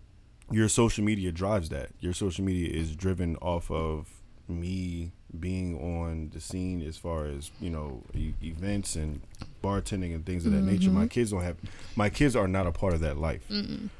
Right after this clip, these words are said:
Speaker 2: not at
Speaker 1: So,
Speaker 2: all.
Speaker 1: and I think that's the same thing for me and you, Jay. Like, while we all have separate accounts, like, my account for my personal life is, you know, you get a sneak peek,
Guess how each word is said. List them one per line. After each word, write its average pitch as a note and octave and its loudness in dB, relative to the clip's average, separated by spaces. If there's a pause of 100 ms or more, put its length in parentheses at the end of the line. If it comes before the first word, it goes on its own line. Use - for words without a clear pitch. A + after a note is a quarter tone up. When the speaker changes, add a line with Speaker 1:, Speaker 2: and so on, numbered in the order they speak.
Speaker 2:
not G#3 -4
at G#2 -2
Speaker 1:
So, G#2+ 8
Speaker 2:
all. F2+ 6 (300)
Speaker 1:
and F#2+ 4
I G2 6
think A2 4
that's G2+ 4
the - -4
same F#2 2
thing F2+ 2
for E2+ 0
me F2 4
and E2+ 4
you, A2+ 8
Jay. E2+ 4
Like, D2+ 2 (1080)
while F2+ 8
we F2+ 4
all G2 6
have F#2+ 0
separate F#2 2
accounts, A#2+ 0
like, D2+ 2
my D#2+ 0
account F2+ 0
for F#2 2
my E2+ 0
personal G2 8
life F2 2
is, D#2+ 0 (540)
you G2 6
know, F#2 6
you F#2+ 4
get F#2+ 4
a E2+ 2
sneak F#2 0
peek, A#2+ 6